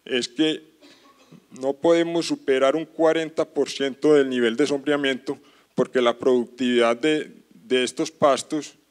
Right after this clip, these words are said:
que se puede extrapolar a, a, a las gramíneas tropicales que nosotros utilizamos, empieza a, a decrecer,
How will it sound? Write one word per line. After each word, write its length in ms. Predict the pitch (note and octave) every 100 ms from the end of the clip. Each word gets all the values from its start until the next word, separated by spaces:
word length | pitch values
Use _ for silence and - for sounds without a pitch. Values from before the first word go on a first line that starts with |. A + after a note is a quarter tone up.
| _
que 120 | B2+
se 120 | A2+
puede 280 | A#2 B2+ B2+
extrapolar 680 | C#3+ - C3+ - B2 A#2+ A#2+
a, 220 | C#3+ C#3 - _ _ _ _
a, 280 | A#2+ A2+ A2
a 200 | - A#2
las 200 | A2+ A2
gramíneas 760 | A2+ A2+ A#2 A#2+ C3+ C#3+ C#3
tropicales 600 | - A#2 - - B2 C#3
que 100 | -
nosotros 460 | B2+ A2+ A#2 - C3
utilizamos, 760 | C#3+ D3 C#3 C3+ C3 C#3 - - _ _ -
empieza 580 | C3 - B2+ G#2+ B2+
a, 320 | C3 - A#2 -
a 120 | A#2+
decrecer, 720 | A2+ G#2+ - G#2+ G2 D3+ C3